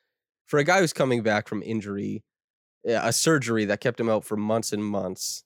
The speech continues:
this was his seventh game. It's, those aren't, like, inc-, those aren't all-star splits, but they're good as he acclimates. And he just had a great stat line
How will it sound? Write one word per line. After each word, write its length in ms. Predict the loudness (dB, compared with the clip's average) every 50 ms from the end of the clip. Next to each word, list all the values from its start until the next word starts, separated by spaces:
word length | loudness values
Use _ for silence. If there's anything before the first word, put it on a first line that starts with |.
| _ -10
this 240 | -8 -6 -6 -4
was 180 | -4 -4 -4 -4
his 120 | -4 -4
seventh 460 | -4 -2 0 0 0 0 -4 -6 _ -8
game. 400 | -8 -6 -6 -6 -8 -10 -14 -18 _ _ _ _ _ _ _ _
It's, 180 | -8 -6 -6 -6 -6
those 240 | -2 0 0 2 2
aren't, 200 | 2 0 0 -2 _ _ _ -4
like, 240 | -2 -2 -2 -4
inc-, 320 | -6 -10 -10 -10 -10 -12 -4
those 220 | 0 0 2 2
aren't 160 | 2 0 0 _ 0
all-star 500 | 2 2 2 0 -2 -2 0 0 0 -2
splits, 500 | -6 -10 -10 -10 -12 -10 -10 -14 -14 -16 _ _ _ _ _ _
but 180 | -2 -2 0 2
they're 200 | 2 2 2 2
good 380 | -2 0 2 4 4 4 2
as 240 | 0 0 0 0 0
he 120 | -2 -4
acclimates. 640 | -2 -2 -2 -2 -2 -4 -6 -4 -4 -6 -8 -8 -6
And 140 | -2 0 0
he 80 | 0 0
just 340 | 0 0 0 0 0 0
had 140 | -2 -4 -4
a 40 | -4
great 460 | -6 -8 -8 -4 -2 0 0 -2 -2
stat 380 | -4 -6 -6 -6 -6 -6 -8 -10
line 300 | -12 -12 -10 -12 -14